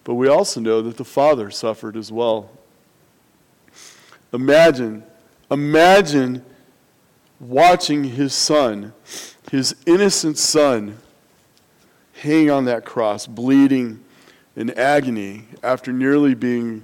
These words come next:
flogged to death because he put him there,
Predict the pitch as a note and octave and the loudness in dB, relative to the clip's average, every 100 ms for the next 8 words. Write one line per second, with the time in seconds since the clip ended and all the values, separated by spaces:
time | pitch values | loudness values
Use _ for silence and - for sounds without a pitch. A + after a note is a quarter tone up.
0 | _ - - C#3 D3+ D3+ B2+ A#2 G#2 G#2 | _ -20 -8 0 4 4 0 -8 -4 -4
1 | G#2 F#2+ - _ _ _ _ _ _ _ | -6 -12 -20 _ _ _ _ _ _ _
2 | _ _ _ _ - C#3 C3 - C3 B2 | _ _ _ _ -10 -10 -8 -2 0 0
3 | A#2 A2 - _ _ _ - - E3 E3 | -2 -8 -14 _ _ _ -20 -12 -8 -8
4 | - D3+ D3+ B2 G2 D#2 C#2+ | -6 -4 -4 -4 -8 -14 -20